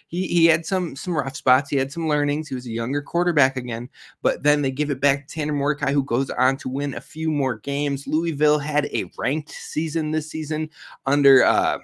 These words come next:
Jeff Brom, and he got the best of Jack Plummer, his former quarterback from Purdue, then went to Cal, now back with Brom at Louisville.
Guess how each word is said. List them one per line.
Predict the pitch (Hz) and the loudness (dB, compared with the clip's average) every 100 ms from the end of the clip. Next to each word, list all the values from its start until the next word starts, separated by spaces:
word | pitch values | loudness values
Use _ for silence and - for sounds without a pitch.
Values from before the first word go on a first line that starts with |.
| _ - - | _ -18 -4
Jeff | 143 139 | -2 -2
Brom, | - 135 139 151 | 0 2 4 2
and | 113 110 101 - | 0 -4 -6 -6
he | 139 147 | -4 -2
got | 143 139 | -2 -4
the | 139 | -2
best | 120 143 113 | -2 -2 -6
of | 113 | -6
Jack | 131 139 | -6 -6
Plummer, | - 131 131 | -4 -2 -2
his | 127 123 | -4 -6
former | - - 135 135 127 | -8 -4 -2 0 -2
quarterback | - 131 135 127 120 120 | -2 0 2 2 0 -4
from | - 107 | -12 -12
Purdue, | - 110 127 131 127 | -10 -4 0 2 0
then | 120 107 | -2 -8
went | 107 - | -8 -12
to | |
Cal, | - - 151 139 135 | -14 -6 -2 0 -2
now | 120 | -4
back | 95 117 131 143 - _ - | -6 0 0 0 -6 _ 0
with | 135 - | 0 0
Brom | - 113 117 117 - - - | 0 2 2 0 -6 -16 -4
at | 139 - | -2 -2
Louisville. | 127 123 120 117 117 | -2 -2 0 2 2